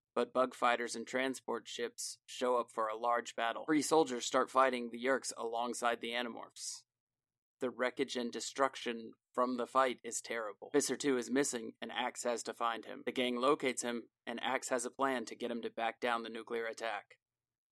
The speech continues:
Axe realizes it's a decision that is too much to put on anyone, so he knocks Jake out and is going to nuke the Yeerk Pool and the area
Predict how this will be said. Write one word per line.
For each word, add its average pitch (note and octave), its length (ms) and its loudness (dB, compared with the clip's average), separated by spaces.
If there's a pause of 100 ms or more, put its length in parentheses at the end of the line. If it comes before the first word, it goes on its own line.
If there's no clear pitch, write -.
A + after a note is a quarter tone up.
(420)
Axe A#2 320 -2
realizes B2 600 2
it's A#2+ 180 -10
a B2 40 -4
decision B2 480 -4
that A#2 120 -4
is A2+ 140 -8
too - 200 -4
much C#3+ 260 0
to B2 80 -6
put D3+ 180 0
on A#2 140 4
anyone, A2+ 420 -8 (500)
so - 180 0
he A2+ 120 0
knocks A#2+ 360 2
Jake A#2+ 300 0
out A#2 280 0 (160)
and A2+ 100 -6
is A2+ 140 -12
going B2 300 -2
to A2+ 120 -8
nuke A#2+ 380 -6
the A#2+ 140 -4
Yeerk A#2 180 -2 (120)
Pool G#2+ 340 -4 (120)
and A#2+ 260 -4
the A#2 140 -8
area A2+ 320 -4